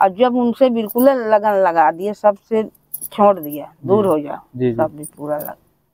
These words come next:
Speaker 2: तब फिर लग जाता है।
Speaker 1: लग जाता, फिर भगवान के भजन में रहता है।
Speaker 2: जी।
Speaker 1: कि जब अपने काम धाम से दुनिया से सब बिल्कुल रहत होगा, अब भगवान के सहारे हैं,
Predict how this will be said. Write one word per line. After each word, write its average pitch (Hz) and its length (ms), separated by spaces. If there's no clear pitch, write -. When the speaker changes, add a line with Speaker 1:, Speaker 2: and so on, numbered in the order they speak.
Speaker 2:
तब 143 80
फिर - 160
लग 120 200
जाता 113 260
है। 147 160
Speaker 1:
लग 147 60
जाता, 151 300
फिर 160 180
भगवान 151 400
के 147 200
भजन 143 260
में - 240
रहता - 340
है। - 380
Speaker 2:
जी। 110 440
Speaker 1:
कि - 80
जब 175 260
अपने 185 300
काम 180 460
धाम 180 360
से 180 200
दुनिया 175 380
से 208 180
सब 190 240
बिल्कुल 185 280
रहत 240 340
होगा, 339 300
अब 165 180
भगवान 180 420
के 202 120
सहारे 165 440
हैं, 226 220